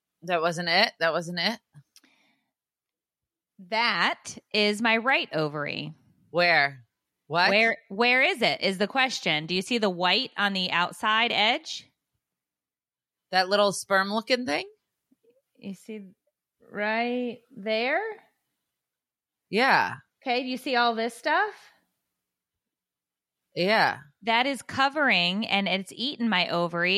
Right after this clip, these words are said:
Speaker 2: It is clustered cysts and vasculatures that have attacked the ovary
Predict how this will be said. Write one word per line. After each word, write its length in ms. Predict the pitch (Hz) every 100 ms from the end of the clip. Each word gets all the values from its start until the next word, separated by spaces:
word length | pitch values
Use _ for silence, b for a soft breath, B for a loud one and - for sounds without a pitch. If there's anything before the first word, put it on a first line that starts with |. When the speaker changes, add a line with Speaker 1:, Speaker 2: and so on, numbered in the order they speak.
| -
Speaker 2:
It 120 | 190
is 160 | 180
clustered 680 | - - 226 269 - 254 226
cysts 680 | - - 220 285 - - -
and 260 | - 202 196
vasculatures 1200 | 180 196 240 - 233 202 185 - 165 165 180 185
that 180 | 196 185
have 160 | 196 180
attacked 540 | 175 214 214 277 -
the 160 | 202 -
ovary 680 | 170 160 165 165 170 196